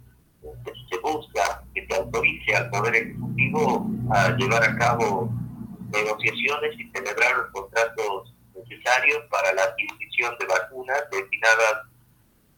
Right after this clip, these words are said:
al plan de inoculación contra el covid diecinueve. Es un proyecto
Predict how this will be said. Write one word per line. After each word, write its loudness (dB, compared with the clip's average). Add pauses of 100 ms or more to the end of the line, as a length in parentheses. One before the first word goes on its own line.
(540)
al 2
plan 2
de -2
inoculación -4
contra 0
el -4
covid 2
diecinueve. 0 (600)
Es -10
un -14
proyecto -2